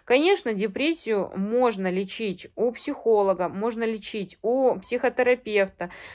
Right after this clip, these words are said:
но я, а, считаю, что самое важное — это комплексная работа со своим, а, психологом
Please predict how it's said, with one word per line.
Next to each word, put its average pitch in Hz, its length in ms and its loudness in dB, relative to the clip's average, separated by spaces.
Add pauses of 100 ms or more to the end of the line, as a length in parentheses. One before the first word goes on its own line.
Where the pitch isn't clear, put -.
(160)
но 214 100 -2
я, 320 440 4
а, 196 320 0
считаю, 214 400 2
что 196 200 -8
самое 214 460 2
важное — 247 520 2
это 214 500 -2
комплексная 196 680 0
работа 202 520 0
со 180 140 -8
своим, 202 520 -2
а, 175 320 -4
психологом 202 840 2